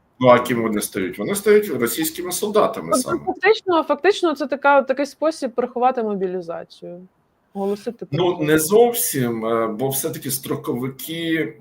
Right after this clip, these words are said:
Speaker 1: е, обмежено використовувалися в війні проти України. Строковики
Speaker 2: Мгм.
Speaker 1: викор-, та, кидалися в Курщ-, на Курщині були, а так, е, м, в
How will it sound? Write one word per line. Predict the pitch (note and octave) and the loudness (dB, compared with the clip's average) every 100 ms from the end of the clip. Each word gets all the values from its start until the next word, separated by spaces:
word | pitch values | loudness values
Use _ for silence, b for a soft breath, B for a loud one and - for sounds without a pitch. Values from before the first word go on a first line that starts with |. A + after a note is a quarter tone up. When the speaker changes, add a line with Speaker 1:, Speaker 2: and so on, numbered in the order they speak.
| - | -6
Speaker 1:
е, | A2 A2 A2 | -2 0 0
обмежено | A2 A#2 B2 C3+ A#2+ G#2+ G2+ | -2 -4 0 -2 0 -4 -6
використовувалися | F#2 - G2 F#2 - F#2+ F2+ E2+ E2+ E2+ - | -10 -10 -8 -8 -6 -6 -6 -6 -8 -8 -8
в | F2 | -8
війні | F#2 G2 F#2+ | -6 -8 -8
проти | - F2 - | -14 -16 -12
України. | F2 - - E2+ D2+ D2 - b b | -16 -14 -14 -14 -14 -16 -20 b b
Строковики | - - B2 - C3 B2 A2+ A2+ | -20 -6 -6 -2 0 0 2 2
Speaker 2:
Мгм. | B2+ | 0
Speaker 1:
викор-, | - A#2 A2 A2 G#2 | -2 -2 -2 0 -2
та, | - G2+ G2 F#2+ | 0 0 2 -2
кидалися | G2 G#2+ G#2+ G2 F#2 - | -6 -6 -2 -2 -2 -6
в | - - | -10 -6
Курщ-, | B3 - | -6 -6
на | - | -10
Курщині | - G#3 - - D#3 B2 | -6 -6 -4 -6 -6 -6
були, | A2+ A2+ A2 G#2+ G#2 _ _ _ _ _ _ _ | -2 0 0 0 -2 _ _ _ _ _ _ _
а | A2 G#2+ A2+ A2 G#2 - G#2 G#2+ | -4 0 2 2 -2 -12 -16 -2
так, | D#3+ D#3+ D#3 - - | 2 2 0 -10 -6
е, | A#2+ B2 B2 B2 A#2+ A#2+ A#2 G#2 - - - - - | -2 0 2 4 6 6 4 -2 -14 -20 -20 -20 -12
м, | G#2+ G#2+ G#2+ | -8 -6 -6
в | G#2 | -6